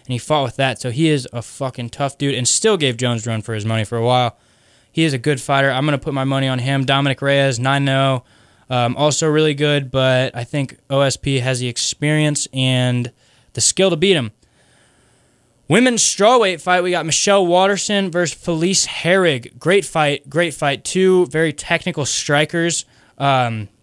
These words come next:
I really don't know a whole lot about women's fighting. Uh, even in the U F C, I just don't really follow it, and that's nothing against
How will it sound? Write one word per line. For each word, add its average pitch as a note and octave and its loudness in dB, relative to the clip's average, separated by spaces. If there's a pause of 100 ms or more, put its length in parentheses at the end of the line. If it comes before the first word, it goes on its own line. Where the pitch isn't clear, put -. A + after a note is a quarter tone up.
(640)
I D#3+ 2
really B3 2
don't D#3 -4
know D#3 2
a C#3 -2
whole D#3+ -4
lot C#3 0
about B2+ -4
women's B2+ -4
fighting. C3 -4 (540)
Uh, B2+ 0
even G#3 0
in F3 0
the D3 -2
U D3 2
F C#3+ 0
C, C#3+ -6
I C#3 -2
just D3 -6
don't D3+ -2
really C3+ -2
follow C3+ 0
it, C#3+ -2
and B2+ -4
that's C3 -4
nothing C#3 -4
against B2 -6